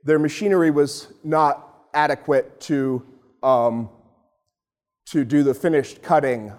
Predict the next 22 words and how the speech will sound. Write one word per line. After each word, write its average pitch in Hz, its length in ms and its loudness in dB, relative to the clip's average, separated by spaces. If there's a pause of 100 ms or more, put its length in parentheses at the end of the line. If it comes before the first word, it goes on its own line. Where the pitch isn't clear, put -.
(120)
on 131 160 -4
these 123 180 -6
big 131 280 -2
pieces 104 320 -12
of 104 100 -14
stone. 113 280 -8
They 117 120 -2
were 120 120 -6
used 113 280 -8
to 127 60 -10
more, 110 420 -6 (560)
uh, 104 380 -4
smaller 110 640 -4 (200)
stones. 127 440 -8 (360)
So - 140 -6
we 175 100 4
had 185 140 4
to 151 80 2
extract 208 580 -2
the 185 100 -6
stone 160 360 0
from 131 520 -4